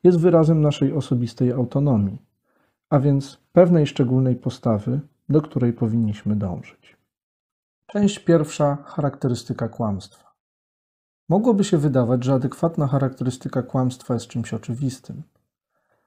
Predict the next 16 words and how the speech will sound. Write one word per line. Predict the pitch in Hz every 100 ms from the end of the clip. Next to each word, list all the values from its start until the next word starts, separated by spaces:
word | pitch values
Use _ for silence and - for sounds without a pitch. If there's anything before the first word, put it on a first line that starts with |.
| _ _ _
To | -
przekonanie | 175 185 175 165 135 113 131
bierze | 131 131 135
się | 135
stąd, | 127 - 107 117 - _ _ _ _
że | 135
z | 139
kłamstwem | - 180 190 - - 135
mamy | 135 139 131
do | 127
czynienia | - 135 135 131
bardzo | 117 147 135
często | 135 131 127 -
w | 127
codziennym | 143 120 120 113 120
życiu. | 120 135 - 147